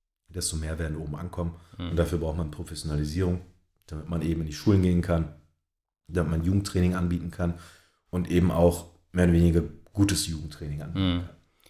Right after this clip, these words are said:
Speaker 2: Was sagt ein Berliner jetzt dazu, dass Alba Berlin auch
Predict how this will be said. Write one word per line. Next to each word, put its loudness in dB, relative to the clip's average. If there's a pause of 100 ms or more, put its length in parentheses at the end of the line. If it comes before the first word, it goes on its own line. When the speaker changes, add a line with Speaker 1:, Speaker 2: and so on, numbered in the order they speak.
(400)
Speaker 2:
Was 6
sagt 6
ein 6
Berliner 6
jetzt 2
dazu, 2
dass 4
Alba 6
Berlin 4
auch 4